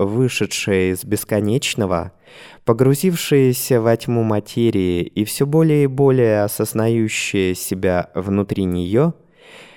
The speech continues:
его жизнь на земле и смысл этой жизни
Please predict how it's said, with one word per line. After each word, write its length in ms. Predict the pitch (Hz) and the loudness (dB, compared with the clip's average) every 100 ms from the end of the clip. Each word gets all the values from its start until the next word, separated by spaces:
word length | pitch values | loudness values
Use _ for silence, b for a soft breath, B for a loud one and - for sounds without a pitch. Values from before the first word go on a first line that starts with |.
| B - | B -2
его 360 | 101 143 202 | 2 4 4
жизнь 400 | 175 175 165 - | 4 2 0 2
на 240 | 131 127 120 | 2 2 2
земле 580 | - 123 127 120 101 | 0 0 2 2 2
и 320 | - 101 101 90 | 0 -2 0 0
смысл 540 | - 131 190 - 143 | -2 0 0 0 2
этой 280 | 123 123 113 | 2 2 0
жизни 600 | - 104 95 - 90 | 0 -2 -2 -2 -4